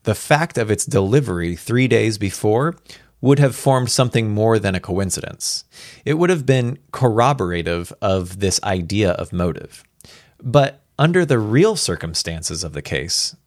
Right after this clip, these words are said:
if we are to suppose gold the motive of this outrage, we must also imagine the perpetrator so vacil-, vacillating an idiot as to have abandoned his gold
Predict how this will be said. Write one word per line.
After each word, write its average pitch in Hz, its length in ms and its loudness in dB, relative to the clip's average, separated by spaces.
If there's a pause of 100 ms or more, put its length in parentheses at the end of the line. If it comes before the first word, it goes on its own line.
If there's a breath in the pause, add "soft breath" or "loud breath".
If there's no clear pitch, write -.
(160)
if 123 200 0
we 147 200 2
are 113 240 2
to - 180 -6
suppose 107 460 -2
gold 113 560 0
the 98 80 -2
motive 113 600 0
of 92 280 -2
this 92 240 -2
outrage, 139 720 -2 (360 soft breath)
we 139 100 2
must 214 300 0
also 180 340 2
imagine 113 460 -2
the 95 80 -4
perpetrator 87 640 -4 (220 soft breath)
so 131 520 2 (380 soft breath)
vacil-, 120 1160 2 (140)
vacillating 95 800 2
an 98 240 -4 (140)
idiot 104 480 0 (240)
as 104 240 2
to 117 160 0
have 107 240 -2
abandoned 95 800 0
his 85 200 -4
gold 82 480 -6